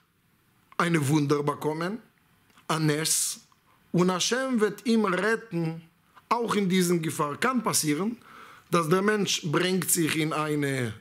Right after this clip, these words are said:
Risiko, in eine Gefahr, aber er wird ver-, verlieren komplett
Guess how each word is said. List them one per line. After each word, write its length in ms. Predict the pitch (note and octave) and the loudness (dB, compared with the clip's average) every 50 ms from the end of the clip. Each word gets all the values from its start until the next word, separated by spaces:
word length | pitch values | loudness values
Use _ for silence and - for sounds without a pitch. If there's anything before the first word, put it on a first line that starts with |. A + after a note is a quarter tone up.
| - _ | -12 _
Risiko, 800 | - C3 B2+ C3 C#3 C3+ B2 A#2 C#3+ C#3 B2+ - F3+ G3 A3 B3+ - - _ _ _ _ _ _ _ _ _ _ _ _ _ _ - - _ _ - _ _ _ _ _ _ _ _ _ _ _ - - _ - _ _ _ _ _ _ _ _ _ _ _ _ _ _ _ _ _ _ _ _ _ _ _ _ _ _ _ _ _ _ _ _ _ _ - - - - - - - - - - - - _ _ _ _ _ _ _ _ _ _ - - - - - - - _ - | -2 0 0 0 2 0 0 0 0 -2 0 -2 -2 -2 -4 -6 -10 -16 _ _ _ _ _ _ _ _ _ _ _ _ _ _ -20 -20 _ _ -20 _ _ _ _ _ _ _ _ _ _ _ -20 -20 _ -20 _ _ _ _ _ _ _ _ _ _ _ _ _ _ _ _ _ _ _ _ _ _ _ _ _ _ _ _ _ _ _ _ _ _ -12 -12 -12 -16 -20 -20 -20 -20 -20 -20 -20 -20 _ _ _ _ _ _ _ _ _ _ -20 -20 -20 -20 -20 -20 -12 _ 0
in 100 | F3 F3+ | 0 2
eine 220 | F3+ F#3 F3+ E3 | 2 0 0 0
Gefahr, 560 | D#3 D#3 - - G3 G#3+ E3+ E3 F#3+ A3+ A3+ - - _ _ _ _ _ - - - - - _ _ - | 0 0 -2 -2 -2 -2 -2 0 -2 -4 -6 -8 -14 _ _ _ _ _ -20 -20 -20 -20 -20 _ _ -2
aber 320 | E3 E3+ F3 F#3 F#3+ G#3 | 0 0 2 0 0 0
er 160 | F#3+ F#3 F#3 | -2 0 0
wird 160 | F#3 F#3+ F#3 | 0 0 0
ver-, 260 | - F3 E3 E3 E3+ E3 - - - - | 0 0 0 0 -2 -4 -10 -16 -20 -16
verlieren 1120 | - - - - D#3+ E3 D#3+ D#3+ E3+ F#3 G#3 A#3+ B3+ B3 A3+ F#3+ F#3 F#3 F#3 F#3+ G3 G3 - - _ _ _ _ _ _ _ - _ _ | -10 -6 0 0 0 2 2 2 2 4 4 4 4 4 2 2 2 0 0 -2 -2 -6 -10 -18 _ _ _ _ _ _ _ -20 _ _
komplett 680 | - E3+ E3+ D#3 D3 - G#3 A3+ A#3 A3+ A3+ - - - | -4 -2 -2 -2 -2 0 0 0 0 0 -4 -8 -10 -12